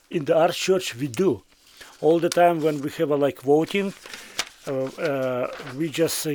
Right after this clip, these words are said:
give some examples, uh, explanation, what this candidate says, what this one. And, uh, when we do the, and when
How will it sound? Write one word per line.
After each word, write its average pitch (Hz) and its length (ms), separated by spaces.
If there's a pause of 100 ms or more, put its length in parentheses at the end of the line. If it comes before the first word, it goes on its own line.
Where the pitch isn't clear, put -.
give 135 340
some 147 320
examples, 131 840 (840)
uh, 135 280 (640)
explanation, 156 920
what 156 180 (140)
this 170 240
candidate 160 580
says, 165 360
what 127 160
this 160 240
one. 160 240 (480)
And, 175 280
uh, 175 220
when 170 280
we 170 100
do 156 280
the, 190 240
and 160 500
when 165 180